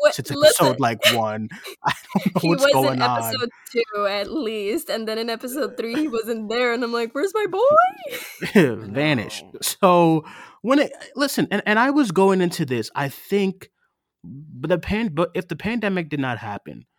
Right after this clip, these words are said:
Speaker 2: this was supposed to be the first show, and I, uh,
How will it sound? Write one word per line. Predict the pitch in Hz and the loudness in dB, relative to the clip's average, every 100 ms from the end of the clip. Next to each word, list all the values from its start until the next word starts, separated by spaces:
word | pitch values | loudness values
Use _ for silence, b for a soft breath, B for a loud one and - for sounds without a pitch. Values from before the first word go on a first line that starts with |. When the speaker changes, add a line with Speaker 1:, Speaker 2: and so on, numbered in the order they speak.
| _ _ _ _ 123 | _ _ _ _ -14
Speaker 2:
this | 120 156 202 185 | -2 2 2 2
was | 170 | 0
supposed | 160 156 | 0 0
to | 143 | 0
be | |
the | 127 | -2
first | 117 120 110 | -2 -4 -6
show, | - - 95 76 - _ _ _ _ _ _ _ - | -6 -8 -10 -12 -20 _ _ _ _ _ _ _ -6
and | 160 151 139 131 123 113 110 110 _ _ _ _ _ _ - | -2 0 0 0 -2 -4 -8 -14 _ _ _ _ _ _ 0
I, | 143 143 135 135 135 135 135 131 127 123 | 4 4 4 4 2 2 0 0 -2 -4
uh, | 120 123 | -4 -6